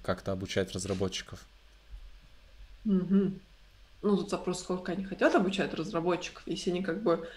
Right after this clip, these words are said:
Speaker 2: запускаете по одному, и они там как бы вот тридцать человек обучают, то, наверное, это, в принципе, не сильно будет сказываться. Ну, если у, будет, у, будет человек, который будет поддерживать, но при этом, э, сам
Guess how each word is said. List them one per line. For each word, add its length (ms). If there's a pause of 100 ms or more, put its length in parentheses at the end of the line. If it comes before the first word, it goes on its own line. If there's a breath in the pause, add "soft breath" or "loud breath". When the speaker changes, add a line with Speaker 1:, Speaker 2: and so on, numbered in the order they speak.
(160 loud breath)
Speaker 2:
запускаете 680
по 160
одному, 420
и 40
они 240
там 240
как 200
бы 60
вот 180
тридцать 320
человек 480
обучают, 680 (340 loud breath)
то, 120
наверное, 460
это, 100
в 80
принципе, 380
не 100
сильно 300
будет 200
сказываться. 760 (240 loud breath)
Ну, 120
если 320
у, 260
будет, 260
у, 260 (500 loud breath)
будет 300
человек, 260
который 280
будет 200
поддерживать, 460
но 140
при 160
этом, 640
э, 20 (540)
сам 400